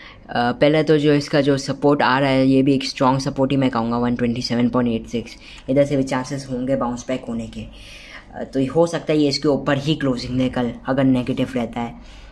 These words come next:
Positive रहने के काफ़ी कम chances हैं, लेकिन यही बात है, अगर ये आज का low break नहीं करता कल,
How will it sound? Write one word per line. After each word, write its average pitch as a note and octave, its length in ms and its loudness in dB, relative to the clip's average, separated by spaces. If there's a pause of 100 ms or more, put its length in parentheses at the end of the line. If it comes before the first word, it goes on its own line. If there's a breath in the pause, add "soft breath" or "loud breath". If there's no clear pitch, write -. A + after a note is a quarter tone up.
(140)
Positive F#3+ 440 0
रहने F3+ 240 -2
के F#3 140 2
काफ़ी A#2 560 -6
कम C3+ 220 -2
chances C3+ 420 -4
हैं, C#3+ 360 -6
लेकिन C#3 200 -2
यही C#3+ 180 2
बात D#3 300 0
है, E3 60 0
अगर C3+ 280 -2
ये C3+ 260 2
आज B2+ 320 -2
का C3+ 120 -4
low B2+ 160 0
break B2+ 340 -6
नहीं C#3 240 -2
करता C3+ 480 -4 (320 loud breath)
कल, C3+ 260 0